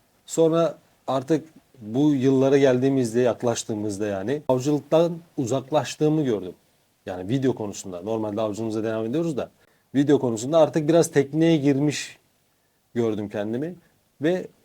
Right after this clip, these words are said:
yani bunda pek istediğim bir şey değil de açıkçası. Lakin hem sizin yönlendirmenizle hem de benim almış olduğum ekipmanların işte videolarını atmam sebebiyle, paylaşmam sebebiyle bu tarafa doğru gitmişiz.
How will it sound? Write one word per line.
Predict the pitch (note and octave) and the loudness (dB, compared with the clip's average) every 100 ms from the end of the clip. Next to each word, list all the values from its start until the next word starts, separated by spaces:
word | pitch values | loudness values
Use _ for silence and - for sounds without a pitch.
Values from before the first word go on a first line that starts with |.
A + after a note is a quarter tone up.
| - | -4
yani | B2+ D#3+ | 0 2
bunda | F#3 F3 | 2 2
pek | F3 E3+ | 2 0
istediğim | E3 - F3 F3+ D#3+ | -2 2 2 2 0
bir | |
şey | - F3 | 2 4
değil | F3+ E3+ | 4 4
de | C3+ | 2
açıkçası. | B2+ - - B2 - F3+ F#3 _ _ _ - | 0 -6 -6 -4 -2 -2 -4 _ _ _ -2
Lakin | C#3 D#3+ - F#3 E3+ - | 4 4 4 -2 -4 -4
hem | E3+ E3 | -2 -2
sizin | - D3 E3+ D3+ - _ _ _ _ _ _ - | -2 0 2 2 -2 _ _ _ _ _ _ 0
yönlendirmenizle | C3 C#3 C#3+ C#3+ C#3 C3+ A#2+ A2 D3+ F#3+ - _ _ _ _ _ _ _ _ _ _ _ _ - | 2 4 4 4 2 2 0 -2 -2 -4 -10 _ _ _ _ _ _ _ _ _ _ _ _ -2
hem | E3+ D#3+ | 2 4
de | C3+ | 6
benim | E3 D#3 D#3+ - - | 6 4 0 -8 -4
almış | C3 D3 C#3 | 0 0 0
olduğum | C#3 B2+ C#3+ | -2 0 -2
ekipmanların | C#3+ C3+ - C#3 C#3 C#3 C#3 C3+ | -2 -4 -4 -4 0 0 0 -4
işte | - C3 | -6 -4
videolarını | C3 C3+ C3+ C3 A#2+ B2 - | -2 0 2 2 -2 -6 -4
atmam | B2 B2 C#3 D3 B2+ | -2 -2 0 0 0
sebebiyle, | - G#2 G2 G2 G#2+ | -2 -4 -4 -4 -4
paylaşmam | G#2+ G#2 A2 - B2 | -2 -2 -4 -6 -8
sebebiyle | A2+ G2+ F2+ A2 E3+ F3+ - _ _ _ _ _ _ - | -6 -6 -6 -4 -4 -4 -10 _ _ _ _ _ _ -4
bu | G3 | 4
tarafa | E3 C#3 B2+ | 6 6 4
doğru | A#2+ G#2+ | 2 0
gitmişiz. | B2+ C#3 - G3 F3+ - | -2 -4 -4 -4 -4 -6